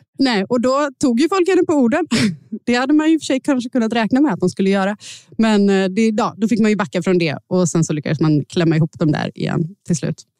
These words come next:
Speaker 2: Vad händer på börsfronten då? Har vi något, några rapporter, något sånt?
Speaker 1: Det kanske inte är lika, eh, betydelsefullt för omvärlden som E C B:s räntebesked, men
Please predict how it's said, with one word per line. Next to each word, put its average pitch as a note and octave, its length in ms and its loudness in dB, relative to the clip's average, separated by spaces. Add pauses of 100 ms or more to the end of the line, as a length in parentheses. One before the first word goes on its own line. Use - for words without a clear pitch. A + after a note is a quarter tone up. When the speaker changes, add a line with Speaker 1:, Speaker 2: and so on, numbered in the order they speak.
(280)
Speaker 2:
Vad B3 120 0
händer C#4 180 2
på C#4 100 -2
börsfronten B3+ 500 0
då? A3+ 80 2
Har F3 180 -2
vi G#3 100 0
något, G#3+ 220 2 (280)
några G#3 280 2
rapporter, G#3+ 520 -2
något A3+ 200 0
sånt? A3+ 340 -6 (260)
Speaker 1:
Det A#2+ 100 -2
kanske C#3+ 240 0
inte C#3+ 160 0
är C#3 40 0
lika, C#3 840 -2
eh, A2 380 0
betydelsefullt G#2+ 800 -6
för - 180 -18 (140)
omvärlden B2+ 680 0
som F#2+ 320 -4
E G2+ 220 -6
C - 120 -8
B:s B2+ 220 -4
räntebesked, F#2+ 580 -6
men G2 420 -4